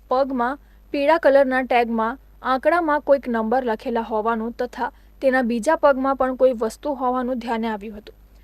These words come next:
કબૂતરની પાંખોમાં અજાણી ભાષામાં કશુંક લખેલું હતું.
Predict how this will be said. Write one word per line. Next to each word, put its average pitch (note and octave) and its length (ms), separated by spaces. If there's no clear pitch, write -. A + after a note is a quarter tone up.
કબૂતરની B3 560
પાંખોમાં B3+ 680
અજાણી C#4+ 460
ભાષામાં C#4+ 540
કશુંક C#4 380
લખેલું B3 420
હતું. - 220